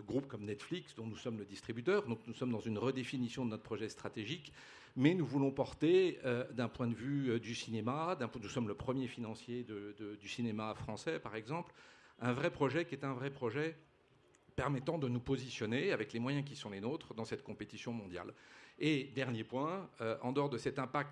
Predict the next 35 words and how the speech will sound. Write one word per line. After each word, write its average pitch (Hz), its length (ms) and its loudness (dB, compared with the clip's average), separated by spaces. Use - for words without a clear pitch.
technologique 139 880 -2
et 113 120 -6
de 107 120 -8
distribution 123 840 -6
du 110 120 -6
contenu 123 460 -6
qui 101 120 -14
est 101 140 -8
un 98 80 -8
véritable 110 800 -2
catalyseur 135 600 -2
de 104 80 -6
changement 113 600 -2
dans 101 180 -4
les, 98 200 -8
les, 98 240 -10
les, 95 180 -8
l'environnement 117 640 0
qui 123 120 -10
est - 20 -8
l'environnement 104 580 -6
des 95 140 -6
médias 104 420 -6
et 113 60 -4
des 98 240 -8
industries 104 400 -8
culturelles, 107 580 -6
il 104 60 -10
y 110 40 -4
a 110 80 -4
un 120 80 2
autre 143 180 2
aspect, 170 360 2
c'est, 143 500 0
euh, 117 100 -6